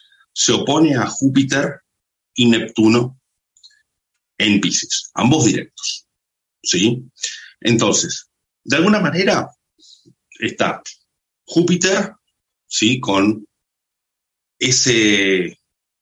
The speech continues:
ese anhelo de dirección y de sentido un poco trascendental, de apertura a ilusiones, eh, está con Neptuno,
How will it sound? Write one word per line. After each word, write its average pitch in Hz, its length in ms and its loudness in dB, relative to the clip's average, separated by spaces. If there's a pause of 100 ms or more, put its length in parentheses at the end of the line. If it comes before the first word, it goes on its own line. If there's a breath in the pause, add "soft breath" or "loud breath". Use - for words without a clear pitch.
ese 120 280 0
anhelo 120 440 2
de 98 180 0
dirección 101 680 0
y 95 220 0
de 87 80 -10
sentido 101 880 0
un 92 160 -4
poco 98 300 -4
trascendental, 98 1200 0 (560 loud breath)
de 95 460 0
apertura 101 960 2 (260)
a 90 120 -2
ilusiones, 95 1200 0 (560)
eh, - 320 0
está 135 320 -4
con 120 180 2
Neptuno, 98 840 2